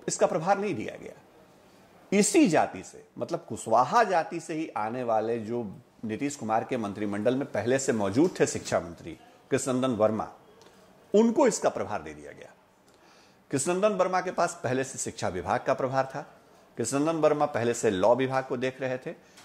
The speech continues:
और इसके अलावा कई दूसरे मंत्री थे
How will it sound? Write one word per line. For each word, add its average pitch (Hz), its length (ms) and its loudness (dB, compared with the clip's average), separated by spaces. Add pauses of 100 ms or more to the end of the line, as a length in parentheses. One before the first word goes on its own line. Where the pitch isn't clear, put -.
(540)
और 185 480 2 (760)
इसके - 220 0
अलावा 196 200 6
कई 226 220 0
दूसरे 165 340 2
मंत्री 170 340 0
थे 180 300 0